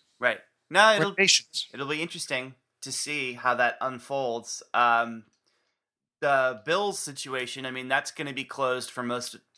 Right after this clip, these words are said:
Speaker 1: like, all of two thousand thirteen. I mean, it's gonna be closed for a long time.
Speaker 2: Yeah.
Speaker 1: Um, which is not a big hit on room inventory at all. It's only got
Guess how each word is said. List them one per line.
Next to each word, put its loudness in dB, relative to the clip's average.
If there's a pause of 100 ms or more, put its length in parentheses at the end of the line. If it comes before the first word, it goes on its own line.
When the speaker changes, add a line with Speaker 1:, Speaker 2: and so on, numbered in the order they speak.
(220)
Speaker 1:
like, 0
all -2
of -6
two -14
thousand -6
thirteen. -12
I -12
mean, -10
it's -12
gonna -4
be -10
closed 2
for 2
a 4
long 2
time. -4 (520)
Speaker 2:
Yeah. -10 (100)
Speaker 1:
Um, 0
which -10
is -12
not 2
a -8
big -8 (160)
hit -8
on -6
room -10
inventory -12
at -16
all. -6
It's -10
only -12 (100)
got -8